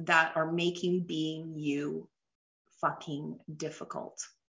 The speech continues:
Stop doing the things that are making you, you being you, really freaking difficult. Let's stop that. So the next thing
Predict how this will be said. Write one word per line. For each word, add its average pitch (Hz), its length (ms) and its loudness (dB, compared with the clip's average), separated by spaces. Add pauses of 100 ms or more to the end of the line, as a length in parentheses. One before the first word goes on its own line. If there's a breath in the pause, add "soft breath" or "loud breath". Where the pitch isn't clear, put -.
(1800)
Stop - 420 -2
doing 247 260 4
the - 80 2
things 156 600 -4
that 147 120 -2
are 147 120 0
making 175 580 -2
you, 156 540 0 (580)
you 240 340 6
being 240 280 8
you, 160 440 6 (160)
really 170 420 6
freaking 143 460 -4
difficult. - 600 -10 (480)
Let's 180 180 0
stop - 360 0
that. - 180 -4 (920)
So - 180 2
the 208 100 10
next - 320 4
thing 165 440 4